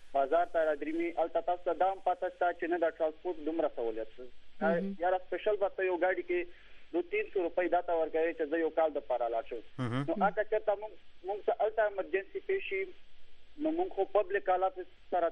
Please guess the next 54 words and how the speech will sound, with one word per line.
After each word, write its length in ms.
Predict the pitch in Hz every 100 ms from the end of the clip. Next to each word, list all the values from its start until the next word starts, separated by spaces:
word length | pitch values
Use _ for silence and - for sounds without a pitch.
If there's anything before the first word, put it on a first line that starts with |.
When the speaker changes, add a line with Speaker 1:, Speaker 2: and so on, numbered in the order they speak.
| -
Speaker 1:
څه 60 | 160
داسې 180 | 165 165 151
رابطه 240 | 147 165
نه 140 | 170 170
شو 80 | 156
کولی. 320 | 131 123 240 233 285
نو 80 | 339 - - - 302 269 269
دومره 280 | 370 453 440
به 120 | 392 392
انتظار 360 | 190 190 208 403
کوو 120 | 415 -
چې 60 | -
تر 120 | - -
څو 60 | 214
پورې 160 | 202 196 196
موږ 120 | 185 190
ته 80 | 190 196 - - - -
د 120 | 147
کلي 180 | - 453 185
نه 60 | 165
کال 140 | 180 180
نه 80 | 180
وي 80 | 175
رسوي، 220 | 165 180 170
ځکه 160 | 190 180 -
چې 60 | -
هغه 100 | 190 190
خلک 240 | 190 175 160
ځي 100 | 196 156
بازار 340 | 151 156 180 -
ته، 160 | 175 160 151
بیا 100 | 151
هغه 160 | 175 175
نه 100 | 147
موږ 180 | 147 135
ته 60 | 123 -
کال 180 | 131 113
رغوي. 240 | 110 110 101 - - -
Speaker 3:
ا، 60 | 135
د 140 | 127 185
پب- 360 | 185 180 180 160
Speaker 1:
زرونه 280 | 185 214 202
مسافر 420 | 196 190 175 196 180
دي 120 | 175 180
زموږ 260 | 180 170 185 160 143
دوبۍ، 320 | 143 170 180 175
سعودیا 480 | 170 147 143 139 165 160 143
او 260 | 139 135 123 - -
چې 60 | 139 131
کوم 100 | 156 156
عرب 200 | 165 165 156
ممالک 440 | 151 151 156 156
کې 80 | 156 151
دي، 80 | 151